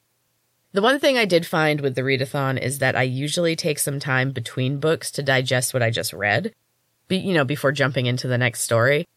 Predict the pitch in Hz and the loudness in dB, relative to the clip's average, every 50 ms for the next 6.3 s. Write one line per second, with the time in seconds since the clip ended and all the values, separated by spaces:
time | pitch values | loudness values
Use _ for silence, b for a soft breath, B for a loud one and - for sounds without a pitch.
0 | _ _ _ _ _ _ - 165 160 160 151 151 151 180 180 175 - - - 165 | _ _ _ _ _ _ 0 0 2 0 0 2 4 4 4 4 2 2 2 2
1 | 156 147 147 143 151 151 143 - - 139 135 147 143 139 127 - 143 135 131 131 | 4 2 2 2 2 2 2 2 -2 0 0 2 2 2 2 2 2 2 2 0
2 | 127 - - - 151 139 131 - - - - 131 135 131 135 135 131 127 123 123 | -2 -4 -2 2 2 2 2 2 0 -4 -4 -2 -2 -2 0 0 0 0 0 -2
3 | 127 - - 135 135 127 127 123 120 120 110 107 110 117 - - 131 123 120 120 | -2 -2 -2 -2 0 0 2 2 2 2 2 2 0 -2 -4 -4 -2 -2 0 0
4 | 120 120 120 123 117 117 - - 131 143 147 151 156 - - - 151 156 156 156 | 0 0 0 2 2 2 2 2 0 0 0 0 0 0 2 4 4 4 4 2
5 | - - - 156 139 139 151 151 139 131 - - - - 131 123 131 139 143 151 | -2 -4 -2 -2 -2 0 0 -2 -2 -4 -4 -6 -2 -2 0 0 0 0 0 0
6 | 165 165 170 175 185 196 | 0 2 2 2 0 -2